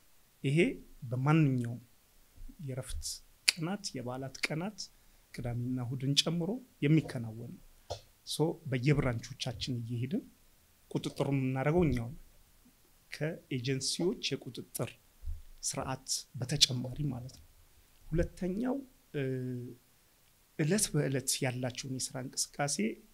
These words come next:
የሎቢ አቴንዳንቶች አሉ። የብቃት ችግር ካለባቸው፣ የስነ ምግባር ችግር ካለባቸው፣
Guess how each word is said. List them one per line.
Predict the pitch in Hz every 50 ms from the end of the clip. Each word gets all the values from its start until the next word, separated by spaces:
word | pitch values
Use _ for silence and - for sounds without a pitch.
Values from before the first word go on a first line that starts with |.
| _ _ _ _ - - - -
የሎቢ | 139 127 127 127 123 123 127 - _ _ _ _ _ _ _ - 123 143 139 135
አቴንዳንቶች | 127 123 123 - - 123 120 123 123 123 - - 143 - -
አሉ። | 127 127 - - _ _ _ _ _ _ _ _ _ _ _ _ _ _ _ _ _ _ -
የብቃት | 147 139 127 147 147 - 160 165 -
ችግር | - - - - - -
ካለባቸው፣ | - - - - - 143 113 - 139 123 117 - - - _ _ - -
የስነ | 135 - - - 139 139
ምግባር | 143 139 131 143 147 147 -
ችግር | - - 143 123 123 120 -
ካለባቸው፣ | - - 123 127 127 127 123 - 131 117 - - - -